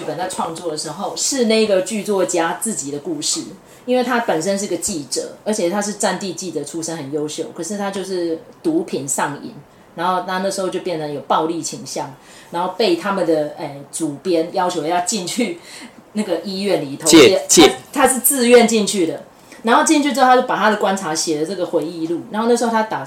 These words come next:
Speaker 1: 打算连载，然后主编说：“那我们就表你自己吗？不就表我们报社有疯子吗？”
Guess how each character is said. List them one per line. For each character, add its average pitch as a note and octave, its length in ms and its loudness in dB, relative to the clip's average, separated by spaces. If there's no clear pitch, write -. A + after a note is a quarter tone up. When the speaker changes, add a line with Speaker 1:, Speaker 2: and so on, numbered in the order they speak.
Speaker 1:
打 C#3+ 100 -6
算 G3 160 -4
连 D#3 260 -2
载， - 140 -8
然 A3 100 2
后 - 40 2
主 F3+ 100 -2
编 G3+ 120 -2
说 G#3+ 140 2
：“那 A#3+ 60 2
我 A3 60 2
们 - 40 -2
就 A#3+ 140 4
表 F#3+ 240 4
你 F3+ 140 -2
自 D#3 200 -2
己 C#3 260 -6
吗？ D3+ 380 -4
不 C#3 100 0
就 - 120 4
表 A#3 240 8
我 G#3+ 100 10
们 G3+ 140 4
报 A#3+ 180 8
社 A#3+ 160 8
有 F#3+ 80 6
疯 A3 320 6
子 F#3 240 -4
吗？” F#3 380 6